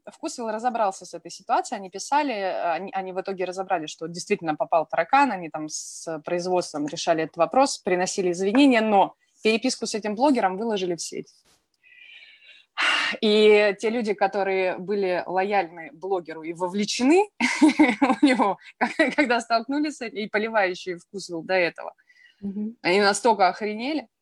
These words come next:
Speaker 1: Но эта история, кстати, про личный бренд и про репутацию. Ребята, ну,
Speaker 2: Ну вот,
Speaker 1: не,
Speaker 2: понимаешь, да,
Speaker 1: не,
Speaker 2: не
Speaker 1: не,
Speaker 2: чёрный
Speaker 1: не
Speaker 2: пиар,
Speaker 1: срите там,
Speaker 2: э,
Speaker 1: где едите.
Speaker 2: стра-, ну, ну вот, а
Speaker 1: <laughs>
Speaker 2: чёр-, ну, как бы нам под видом репутации чёрный пиар пытаются продать всякие,
Speaker 1: Мгм.
Speaker 2: ну,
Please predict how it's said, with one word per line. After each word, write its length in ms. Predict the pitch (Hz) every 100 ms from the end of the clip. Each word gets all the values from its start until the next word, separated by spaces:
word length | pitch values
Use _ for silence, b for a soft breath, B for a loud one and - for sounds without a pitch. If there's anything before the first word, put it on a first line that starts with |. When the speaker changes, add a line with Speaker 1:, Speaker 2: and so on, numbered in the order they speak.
| _ b b _ -
Speaker 1:
Но 160 | 262
эта 220 | 254 254 320
история, 340 | - 381 349
кстати, 260 | - 254 214
про 180 | 220
личный 320 | 233 277 - 220
бренд 260 | 277 311
и 40 | 277
про 200 | 214 220
репутацию. 600 | 220 208 196 170 - 175
Ребята, 400 | 202 208 - - _ _ _ _ _ _ _
ну, 300 | 220 190 151 B B -
Speaker 2:
Ну 80 | 240
вот, 160 | 262
Speaker 1:
не, 0 |
Speaker 2:
понимаешь, 280 | 269 240 403 240
да, 240 | 262 226
Speaker 1:
не, 100 | 269
Speaker 2:
не 180 | 220 240
Speaker 1:
не, 0 |
Speaker 2:
чёрный 400 | 262 359 269 262
Speaker 1:
не 140 | 269 247
Speaker 2:
пиар, 0 |
Speaker 1:
срите 420 | 214 330 359 320
там, 240 | 285 294
Speaker 2:
э, 0 |
Speaker 1:
где 200 | 254 277 262
едите. 540 | 233 269 190 175 156 -
Speaker 2:
стра-, 220 | 208 339
ну, 200 | 214 285
ну 160 | 226 247
вот, 360 | 247 185 -
а 260 | - 156 269 -
Speaker 1:
<laughs> 260 | - _ -
Speaker 2:
чёр-, 280 | 269 339 254
ну, 160 | 208
как 160 | 202 175
бы 100 | 175
нам 180 | 196 208
под 160 | 202
видом 340 | 220 202 175 170
репутации 600 | 170 - 202 359 - 180
чёрный 320 | - 214 254
пиар 320 | 247 220 156
пытаются 580 | - 165 - 156 156 -
продать 420 | - 170 165 156
всякие, 440 | - 254 254 277
Speaker 1:
Мгм. 20 |
Speaker 2:
ну, 40 | 277